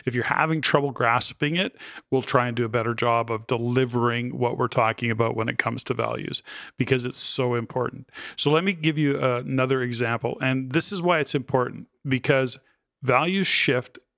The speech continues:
and then we lie to ourselves about what values are. We kid ourselves. So this is an exercise I've done so many times, especially with young men or men.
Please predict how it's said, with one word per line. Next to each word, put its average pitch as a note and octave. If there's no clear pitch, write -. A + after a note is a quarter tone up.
and C3
then B2
we C3
lie A#2+
to F#3
ourselves B2+
about A#2+
what A2+
values A2
are. G#2
We A#2
kid E3
ourselves. A#2
So D3
this D3+
is F3+
an D#3+
exercise B2
I've A2+
done A#2+
so E3
many B2+
times, A2+
especially D3
with B2+
young B2
men A2+
or A#2
men. C3